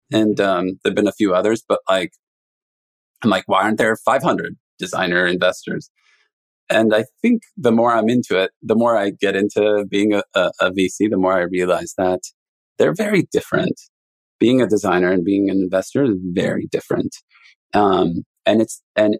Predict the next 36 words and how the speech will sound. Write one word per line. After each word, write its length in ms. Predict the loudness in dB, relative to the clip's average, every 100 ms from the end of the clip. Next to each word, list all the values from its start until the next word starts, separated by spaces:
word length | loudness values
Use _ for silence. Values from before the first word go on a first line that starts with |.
| 0
and 180 | 2 2
it 120 | 0 0
isn't 440 | 0 2 2 0 -6 _ _ _ _ _ _ _
as 220 | -2 -2 0
different 380 | -2 0 -2
for 160 | 0 0
engineers. 680 | 0 0 0 2 0 -2 -4 -2
And 100 | 0
it's 160 | -2 -4
way, 340 | 0 2 2
le-, 120 | 2
you 120 | 0 0
know, 100 | 0
the 140 | 0
overlap 600 | 0 0 2 0 0 -2 -4
of 180 | -6 -6 _ -4
what 180 | 0
it 100 | 0
takes 200 | 0 -4 -2
to 100 | 0
be 120 | 0
a 60 | 0
good 180 | 0
engineer 320 | 0 0 0 0
and 100 | 0
a 60 |
good 160 | 0 -2
V 100 | -4
C 300 | -6 -2 0
is 100 | -2
probably, 320 | 0 0 0 -2
there's 180 | -2 2
a 60 |
lot 160 | 0 2
more 200 | 0 0
overlap. 360 | 0 0 0